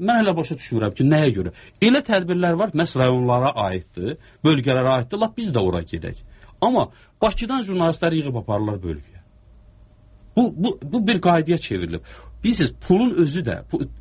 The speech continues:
həm də ortada pul qıtlığı da var. Qəzetlərdə çox böyük çətinlik var. Korrektorun lampası belə yoxdur. Siz təsəvvür edirsiniz, gəlirsən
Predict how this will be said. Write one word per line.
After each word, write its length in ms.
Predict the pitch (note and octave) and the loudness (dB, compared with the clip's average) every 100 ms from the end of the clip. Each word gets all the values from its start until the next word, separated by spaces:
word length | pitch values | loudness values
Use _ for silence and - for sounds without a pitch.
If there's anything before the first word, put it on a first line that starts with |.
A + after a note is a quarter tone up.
| - | -12
həm 240 | C3+ F3 F#3+ | 0 2 2
də 120 | F#3 | 2
ortada 340 | E3 F3+ F#3+ | 2 2 -2
pul 220 | - C4+ C4 | -2 -4 -2
qıtlığı 380 | C4 A#2+ F#2 F2+ | -2 -2 -2 -4
da 100 | E2+ | -4
var. 140 | E2 - - - | -6 -8 -6 0
Qəzetlərdə 640 | B2+ C#3 D3 D3 D3+ E3+ - - - | 2 2 2 2 0 -4 -8 -20 -6
çox 220 | G#3+ - | -4 2
böyük 200 | F#3+ A3 | 2 2
çətinlik 480 | G3+ F3+ G3+ B3 A#3 | 0 0 2 2 2
var. 160 | B2 - - - | 0 -2 -10 0
Korrektorun 640 | E3+ G#3 C#4+ - G#3 A3 - _ | 2 2 -2 -4 -4 -4 -6 _
lampası 560 | D#3 F#3+ G3 G#3 - C#3+ | 0 0 -2 -10 -10 -10
belə 240 | F2 E2 | -10 -10
yoxdur. 340 | E2 - - - _ - | -12 -16 -20 -20 _ -8
Siz 140 | A#3 | -2
təsəvvür 380 | A3+ F#3+ F#3 F3 | 0 0 0 2
edirsiniz, 320 | F3 E3+ G3 - | 0 0 -4 2
gəlirsən 460 | E3+ G#3+ - E3 | 2 2 -2 -4